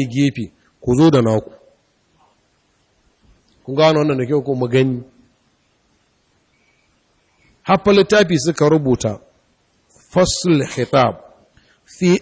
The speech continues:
isbati tahrifi kitabi Rabbil Arbab. Wai bayani dalla-dalla da ke tabbatar da cewa littafin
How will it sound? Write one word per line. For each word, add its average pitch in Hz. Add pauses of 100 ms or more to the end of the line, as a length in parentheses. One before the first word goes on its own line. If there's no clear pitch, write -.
isbati 170
tahrifi 151
kitabi 151
Rabbil 139
Arbab. 110 (840)
Wai 170
bayani 156 (140)
dalla-dalla 151 (480)
da 135
ke 131 (120)
tabbatar 165
da 151
cewa 139
littafin 156